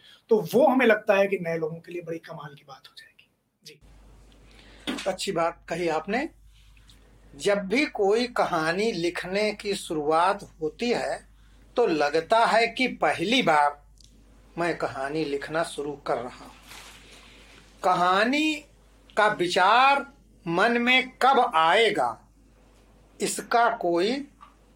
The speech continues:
Speaker 2: ठिकाना नहीं है। रास्ता चलते हुए,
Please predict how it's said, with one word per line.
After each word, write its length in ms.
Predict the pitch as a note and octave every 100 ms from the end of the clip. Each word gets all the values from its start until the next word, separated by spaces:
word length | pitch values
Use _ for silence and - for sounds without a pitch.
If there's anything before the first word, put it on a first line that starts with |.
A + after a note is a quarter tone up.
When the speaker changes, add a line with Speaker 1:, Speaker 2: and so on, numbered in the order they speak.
| -
Speaker 2:
ठिकाना 560 | G3+ G3+ G3 A#3+ D4
नहीं 280 | E3 D3 C#3
है। 220 | B2+ B2+ - _ _ _ _ _ -
रास्ता 560 | E3 F3+ F3+ - G3 F3
चलते 460 | E3+ D3 D3 G3
हुए, 420 | G3 F3+ F#3+ F#3